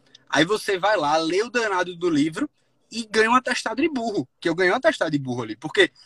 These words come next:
era João Pedro, era Clarissa, todo mundo falando bem do livro do cara. Quando eu leio o livro do cara a primeira vez, eu falo, "Rapaz, se eu tinha certeza que a P F N não era pra mim, ela não é mesmo." Porque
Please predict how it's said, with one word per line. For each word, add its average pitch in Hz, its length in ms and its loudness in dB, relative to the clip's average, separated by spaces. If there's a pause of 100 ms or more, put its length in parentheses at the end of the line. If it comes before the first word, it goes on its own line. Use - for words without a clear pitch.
(120)
era 170 160 4
João 208 220 -4
Pedro, 180 340 0
era 160 100 -2
Clarissa, 175 440 -2
todo 262 180 -6
mundo 247 160 -4
falando 254 280 -2
bem 214 140 -2
do 233 80 -8
livro 220 200 -10
do 247 100 -12
cara. 139 320 0 (300)
Quando 220 200 0
eu 254 100 4
leio 254 200 6
o 311 60 2
livro 262 180 0
do 254 80 -4
cara 196 200 0
a - 20 0
primeira 190 320 0
vez, 196 140 -2
eu 208 80 -6
falo, 170 180 -2
"Rapaz, 165 500 0 (220)
se - 200 -12
eu 311 80 -2
tinha 311 180 -4
certeza 139 540 -2
que 156 120 -8
a 156 60 -4
P 165 140 -8
F 160 200 -6
N 143 140 -2
não 151 60 -2
era - 140 -2
pra 139 160 -6
mim, 123 220 -8
ela 202 180 0
não 180 180 -2
é 196 120 -4
mesmo." 135 640 -2 (160)
Porque 196 360 2